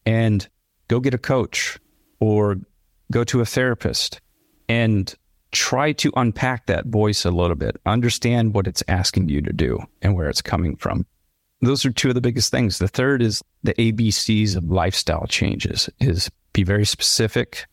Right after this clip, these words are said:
and conscious around what you eat. Get up early, go outside, get some sunshine, and then get some exercise in. Doesn't have to be intense.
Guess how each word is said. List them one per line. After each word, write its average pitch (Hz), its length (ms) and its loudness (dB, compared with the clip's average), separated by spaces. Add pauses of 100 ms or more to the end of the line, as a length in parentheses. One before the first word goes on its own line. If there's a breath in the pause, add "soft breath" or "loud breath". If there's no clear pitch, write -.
(140)
and 90 120 0
conscious 101 460 0
around 85 260 0
what 85 180 0
you - 100 0
eat. - 380 -2 (480)
Get 95 120 0
up 85 200 -6
early, 110 420 2
go 73 220 -2
outside, 98 680 0 (380)
get - 140 -2
some - 140 -4
sunshine, 101 680 -2 (380)
and 107 100 2
then 104 180 2
get 117 220 0
some 117 240 0
exercise 101 580 0
in. - 260 -6
Doesn't 101 240 0
have 107 120 0
to - 80 -2
be 101 160 4
intense. - 580 -4